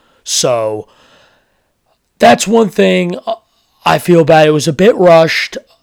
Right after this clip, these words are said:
The plot did make sense. Um, I do wish that we got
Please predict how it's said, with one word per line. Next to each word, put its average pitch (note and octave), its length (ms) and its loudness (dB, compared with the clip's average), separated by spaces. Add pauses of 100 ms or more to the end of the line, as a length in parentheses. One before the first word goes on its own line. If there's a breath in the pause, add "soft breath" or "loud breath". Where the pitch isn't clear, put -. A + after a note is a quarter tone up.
(580)
The F3+ 600 -4 (140)
plot A#3+ 680 -4 (340)
did G3 300 0
make B3+ 220 -4
sense. E3+ 640 -4 (120)
Um, C3+ 600 -4 (760)
I E3+ 200 -4
do G#3 240 -4
wish F#3+ 560 -4
that D#3 260 -2
we D#3 140 -10
got D3+ 460 -4